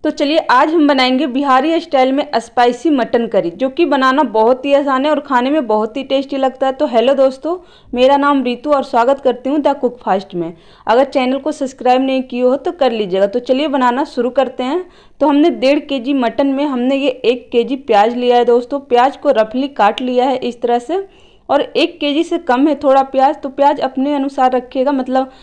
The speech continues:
जितना मटन ले रहे हैं। और हमने चार लहसुन लिया था। अब जो मटन डेढ़ के जी लिए हैं उसमें डालेंगे एक बड़े चम्मच हल्दी और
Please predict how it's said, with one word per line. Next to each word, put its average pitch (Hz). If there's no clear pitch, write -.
जितना 247
मटन 220
ले 247
रहे 240
हैं। 320
और 262
हमने 269
चार 254
लहसुन 240
लिया 254
था। 302
अब 262
जो 294
मटन 254
डेढ़ 240
के 262
जी 247
लिए 240
हैं 269
उसमें 277
डालेंगे 247
एक 254
बड़े 240
चम्मच 247
हल्दी 214
और 262